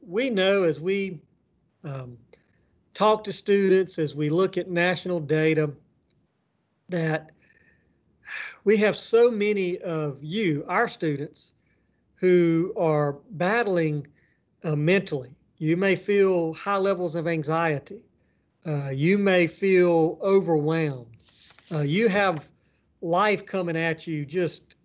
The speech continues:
incredible, and you're just under a lot of stress. And I want you to know that we have, uh, a great,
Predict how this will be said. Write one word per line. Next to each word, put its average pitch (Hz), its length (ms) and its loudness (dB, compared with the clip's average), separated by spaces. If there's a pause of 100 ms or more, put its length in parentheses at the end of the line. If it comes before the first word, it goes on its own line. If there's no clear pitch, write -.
(100)
incredible, 160 800 0
and 147 120 -4
you're 160 140 -4
just 190 220 -6
under 202 220 -2
a 165 60 2
lot 180 240 -2
of 160 80 -4
stress. - 600 -6 (800)
And 180 100 2
I 196 80 4
want 277 220 2
you 220 60 2
to 190 80 2
know 208 260 4
that 170 220 -2
we 220 180 -4
have, 185 480 -2 (120)
uh, 143 260 -6 (300)
a 156 120 -2
great, 175 480 2